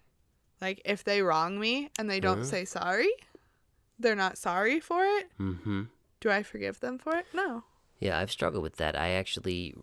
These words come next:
Speaker 2: in my own
Speaker 1: Should I? Probably, but
Speaker 2: <laughs> In an ideal world, yeah,
Speaker 1: I'm not
Speaker 2: yeah.
Speaker 1: God. <laughs>
Speaker 2: Yeah. Uh, actually, in my own personal life, I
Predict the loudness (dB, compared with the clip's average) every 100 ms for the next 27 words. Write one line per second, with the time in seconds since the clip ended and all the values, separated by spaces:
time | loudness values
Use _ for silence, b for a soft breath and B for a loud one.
0 | -8 -4 -2 0 0 0 0 0 2 0
1 | 0 -2 -4 -8 -10 -6 4 6 6 2
2 | 6 6 6 8 6 6 0 -2 0 4
3 | 6 8 8 8 8 10 10 10 10 8
4 | 6 8 10 10 10 10 10 12 12 12
5 | 12 12 8 4 4 6 8 6 6 6
6 | 6 4 0 0 2 0 0 2 4 4
7 | 2 2 4 6 4 2 -2 0 0 0
8 | -2 -4 -4 -2 -4 -4 -8